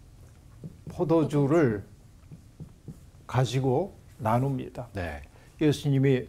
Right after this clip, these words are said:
Speaker 1: 잡히시던 날 밤에 빵을 들어서 떼어 제자들에게 주시며 말씀하시기를, "이것을 받아 먹으라. 이는 너희를 위하여 주는 나의 몸이니
Speaker 2: 음.
Speaker 1: 이것을 먹을 때마다 나를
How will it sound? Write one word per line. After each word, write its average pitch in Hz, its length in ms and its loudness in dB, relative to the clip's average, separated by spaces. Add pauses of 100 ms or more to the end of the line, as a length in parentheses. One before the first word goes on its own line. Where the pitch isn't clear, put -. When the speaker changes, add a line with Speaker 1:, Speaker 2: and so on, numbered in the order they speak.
Speaker 1:
잡히시던 - 680 -4
날 107 220 -4
밤에 127 360 -4 (800)
빵을 139 320 2
들어서 131 500 -4 (520)
떼어 170 440 6 (520)
제자들에게 127 800 2
주시며 139 420 -2
말씀하시기를, 117 800 -4 (280)
"이것을 147 300 2
받아 113 240 0
먹으라. 101 380 -4 (600)
이는 147 220 4
너희를 120 380 2
위하여 117 260 2
주는 117 320 0
나의 107 220 -2
몸이니 104 440 2
Speaker 2:
음. - 380 -10
Speaker 1:
이것을 151 380 2
먹을 131 380 0
때마다 143 640 0
나를 127 380 0